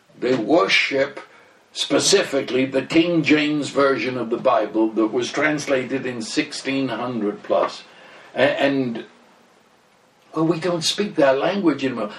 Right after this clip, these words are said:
I am English. I'm as British as British. I don't talk the way that King James talks.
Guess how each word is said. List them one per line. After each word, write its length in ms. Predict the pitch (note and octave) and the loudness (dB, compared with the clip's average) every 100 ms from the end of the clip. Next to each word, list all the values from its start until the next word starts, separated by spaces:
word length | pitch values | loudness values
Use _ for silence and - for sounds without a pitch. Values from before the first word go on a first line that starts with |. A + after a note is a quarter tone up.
| - | -2
I 360 | - A3+ B3+ A3+ | 2 4 2 -2
am 360 | E3 E3 D#3+ C#3+ - - | 0 0 0 -4 -10 -2
English. 800 | G3 G3 G3 D#3+ B2 - - - | 0 2 2 4 2 0 0 0
I'm 180 | C#3+ | 0
as 220 | B2+ G#2+ E2+ | 0 -2 -6
British 640 | D2+ - D#3 E3 D#3 - | -12 0 0 4 2 4
as 160 | B2+ G#2 | 0 0
British. 720 | - C#3 - G#2 G2 - - - - - - - _ _ _ _ - - - - _ _ _ _ | -2 -2 -2 -6 -6 -10 -14 -18 -20 -20 -20 -20 _ _ _ _ -20 -20 -20 -20 _ _ _ _
I 200 | - - | -6 -2
don't 440 | - G#3+ - - _ | 2 2 0 -6 _
talk 400 | - - - F#2+ | 0 2 0 -2
the 80 | G#2 | -2
way 220 | G2+ G2 | 0 0
that 240 | F#2+ G2+ | -2 -4
King 260 | - A2 G#2 | -4 -2 0
James 460 | G#2 G2+ G2 F#2+ - | -2 -4 -4 -10 -8
talks. 720 | - - - - - - | -2 0 -2 -8 -16 -16